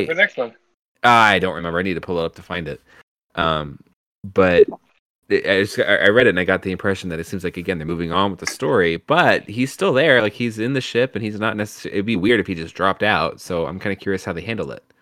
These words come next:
Speaker 2: Well, I, I think, um, somebody in the know, or maybe it's widely known, I don't know, uh, told me Cara Dune's next episode. Or Cara Dune? No. I don't know.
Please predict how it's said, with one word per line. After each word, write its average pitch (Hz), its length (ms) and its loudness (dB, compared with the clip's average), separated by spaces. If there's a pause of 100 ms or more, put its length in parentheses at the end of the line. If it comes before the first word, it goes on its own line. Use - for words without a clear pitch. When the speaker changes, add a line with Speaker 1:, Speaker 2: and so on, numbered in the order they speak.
(680)
Speaker 2:
Well, 143 120 4 (140)
I, 139 60 4
I - 20 -6
think, 165 360 0
um, 123 600 0 (100)
somebody 151 380 4
in 135 80 4
the 120 120 0
know, 123 480 0 (460)
or 107 180 0
maybe 107 240 0
it's 95 140 -4
widely 101 300 -4
known, 95 260 -8
I 107 40 -8
don't 82 300 -12
know, 113 100 -18 (800)
uh, 98 40 -4
told 101 200 -4
me 101 220 -2 (100)
Cara 104 260 0
Dune's 98 280 -8
next 95 240 -12
episode. 85 420 -12 (840)
Or 80 80 -16
Cara 98 280 -8
Dune? 110 260 -10 (2000)
No. - 160 -20 (300)
I 139 40 -6
don't 123 160 -4
know. - 120 -20